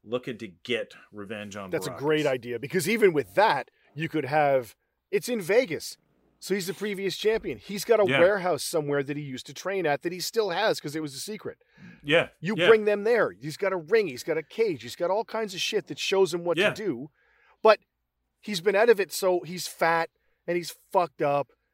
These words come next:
Speaker 2: and he doesn't want to. But now he sees
Speaker 1: Yeah.
Speaker 2: that Travis got killed and these guys show up and he's like, "Oh, these guys, I could show these guys what to do.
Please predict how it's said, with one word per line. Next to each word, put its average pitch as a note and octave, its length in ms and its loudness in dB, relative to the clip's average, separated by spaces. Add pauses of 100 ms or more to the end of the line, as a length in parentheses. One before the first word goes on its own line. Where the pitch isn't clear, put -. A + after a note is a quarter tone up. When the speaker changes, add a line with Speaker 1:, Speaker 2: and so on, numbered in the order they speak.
(200)
Speaker 2:
and E3+ 120 -4
he D#3+ 60 -8
doesn't D#3+ 400 0
want D3+ 200 0
to. B2+ 40 -18
But D3+ 120 -4
now E3 480 2 (200)
he F3 140 -12
sees - 260 -6 (200)
Speaker 1:
Yeah. - 20 -20
Speaker 2:
that D3 160 -2
Travis E3 400 -2
got D#3 180 0
killed D#3 240 0
and C#3+ 100 -4
these C#3 180 -10
guys D3+ 260 2
show D3+ 240 2
up C#3 100 -2
and - 60 -8
he's C#3 140 -8
like, B2+ 140 -6
"Oh, D3+ 220 0
these D#3 300 -8
guys, C3+ 280 -2
I C3 80 -6
could D#3+ 200 -10
show G3+ 240 0
these F#3 320 -14
guys C#3+ 240 -6
what B2+ 160 -8
to D#3 100 -16
do. F#3 280 -8